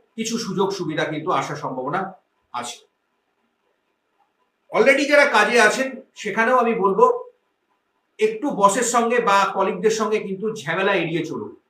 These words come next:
কারণ কিছু ক্ষেত্রে কনস্পিরেসি হতে পারে, কিছু হওয়া কাজ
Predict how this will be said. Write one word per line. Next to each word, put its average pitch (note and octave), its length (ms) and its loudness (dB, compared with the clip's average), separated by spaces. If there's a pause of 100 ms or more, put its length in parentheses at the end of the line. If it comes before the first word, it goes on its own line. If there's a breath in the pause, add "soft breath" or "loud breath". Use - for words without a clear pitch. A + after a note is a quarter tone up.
(480)
কারণ G3 240 -2
কিছু A3 220 -6
ক্ষেত্রে A3+ 580 0
কনস্পিরেসি G#3+ 720 -6 (420)
হতে G3 220 2
পারে, - 180 -2 (1080)
কিছু F#3+ 220 -2
হওয়া F#3 300 4
কাজ A3+ 240 6